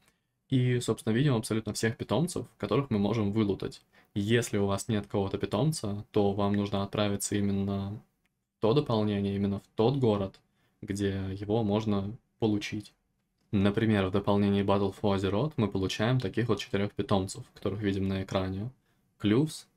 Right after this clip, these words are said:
лягушанчик, мистер Крабс и чешуйка. Для получения Вилли, Нагастика, Орешка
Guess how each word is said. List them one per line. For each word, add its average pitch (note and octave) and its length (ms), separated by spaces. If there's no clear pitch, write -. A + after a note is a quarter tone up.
лягушанчик, G#2+ 800
мистер G2+ 320
Крабс A2+ 500
и G#2 340
чешуйка. - 720
Для G2 240
получения B2 600
Вилли, A2 720
Нагастика, G2+ 880
Орешка G#2 720